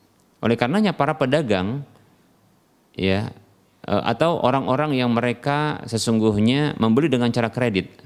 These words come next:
kita katakanlah pedagang, pedagang yang mereka membeli barang itu dengan cara kredit, itu belum lunas,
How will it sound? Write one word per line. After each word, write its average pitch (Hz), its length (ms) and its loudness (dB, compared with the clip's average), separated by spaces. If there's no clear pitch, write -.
kita 104 160 -2
katakanlah 110 560 -2
pedagang, 117 800 0
pedagang 120 480 0
yang 110 160 0
mereka 139 320 -2
membeli 131 480 2
barang 131 320 0
itu 127 100 -8
dengan 117 300 -2
cara 123 320 -2
kredit, 135 480 -2
itu 95 160 -2
belum 113 240 4
lunas, 135 560 0